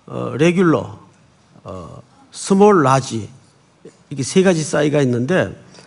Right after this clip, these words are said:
어, 사이즈가 있는데, 어, 요게 삼십삼 센치로 알고 있어요. 삼십삼 센치. 그러면, 어, 이스라엘 사람들이 굽는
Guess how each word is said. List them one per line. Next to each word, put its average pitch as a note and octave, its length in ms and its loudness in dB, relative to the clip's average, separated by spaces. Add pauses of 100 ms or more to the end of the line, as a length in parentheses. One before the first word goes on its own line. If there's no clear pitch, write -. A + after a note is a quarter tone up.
(140)
어, B2+ 100 -4
사이즈가 E3 460 0
있는데, C#3+ 520 -2 (460)
어, B2 320 -8
요게 D#3+ 500 2 (540)
삼십삼 - 920 -2
센치로 E3+ 680 0
알고 B2 260 -2
있어요. A2+ 480 -12 (300)
삼십삼 C3 600 -6
센치. A2+ 380 -14
그러면, F3+ 380 2 (720)
어, D3 200 2
이스라엘 G#3+ 600 2
사람들이 F#3+ 540 0
굽는 E3 680 2